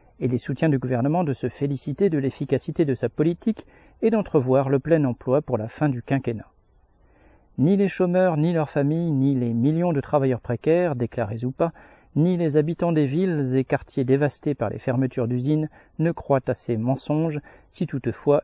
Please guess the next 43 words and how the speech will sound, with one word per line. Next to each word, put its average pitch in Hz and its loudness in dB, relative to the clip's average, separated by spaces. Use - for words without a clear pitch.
ils 127 -2
les 127 0
entendent. - -12
Il 160 2
n'y 185 2
a 185 0
en 185 0
effet 180 0
qu'un 147 0
rapport 139 0
lointain 147 -2
entre 120 -6
la 110 -6
propagande 143 0
gouvernementale 123 -2
et 147 0
la 135 0
réalité. 127 -6
L'insee, 147 2
à 156 4
la 135 2
demande 143 2
du 135 -2
gouvernement, 139 -2
parle 180 2
de, 156 0
citation, « 143 -6
chômeurs 180 0
au 139 0
sens 202 -2
du 131 -2
Bureau 180 2
international 165 -2
du 147 -2
travail », 160 2
fin 147 -2
de 143 -2
citation. - -4
C'est - -4
une 185 2
notion 190 -2
très 185 -2
restrictive, 135 -4